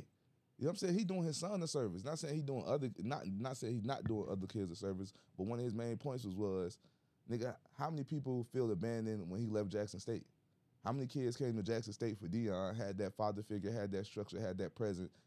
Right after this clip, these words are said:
and got it snatched away? He said, "Them the kids that's in my phone." So, yeah, it's easy to say, "Fuck Deion," when everybody just worried about his, the money he making and what he doing. And shit, he only won four games. <laughs> You see what I'm saying? You know what I'm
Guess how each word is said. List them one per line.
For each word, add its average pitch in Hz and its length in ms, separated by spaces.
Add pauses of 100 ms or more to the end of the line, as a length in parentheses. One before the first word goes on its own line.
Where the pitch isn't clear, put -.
(100)
and 98 140
got 101 160
it 104 80
snatched 107 320
away? 98 240 (420)
He - 80
said, 95 220
"Them 151 160
the 135 60
kids 123 260
that's 110 160
in 104 80
my 98 180
phone." 117 320 (400)
So, 104 80
yeah, 120 180
it's 139 140
easy 165 320
to 120 60
say, 120 200
"Fuck 117 300
Deion," 95 400 (340)
when 98 120
everybody 120 280
just 107 140
worried 113 200
about 104 280
his, 113 240
the - 80
money 120 300
he 123 100
making 120 360
and 101 100
what 113 120
he 107 100
doing. 123 340 (320)
And 107 200
shit, 123 260
he 147 120
only 185 200
won 196 260
four 165 180
games. 180 560 (300)
<laughs> 123 80 (680)
You 127 80
see 170 140
what 175 40
I'm 165 60
saying? 196 420 (540)
You 135 100
know 160 60
what - 0
I'm 180 60